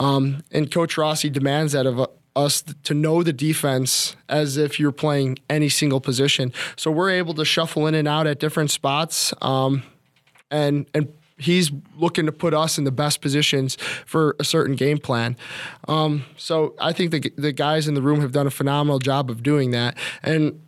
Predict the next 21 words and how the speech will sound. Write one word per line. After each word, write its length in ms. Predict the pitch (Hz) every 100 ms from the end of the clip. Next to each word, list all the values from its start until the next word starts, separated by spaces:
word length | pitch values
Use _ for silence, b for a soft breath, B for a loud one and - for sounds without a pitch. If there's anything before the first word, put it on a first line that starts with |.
| _ -
Coach 200 | 160 151
Rossi's 300 | 165 151 147
putting 220 | 139 156 143
us 180 | 151
in 60 | 151
the 60 | 139
best 260 | 143 143
position 340 | 139 147 147 147
to 60 |
make 240 | 139 139 -
plays 360 | 143 156 160
and 140 | 147 135
do 60 |
our 120 | 143
jobs 380 | 139 131 135 147
and 100 | 135
execute 440 | 143 139 - 151 143
the 80 |
game 260 | 127 139 151
plan 280 | - 143 139
given 380 | 139 135 139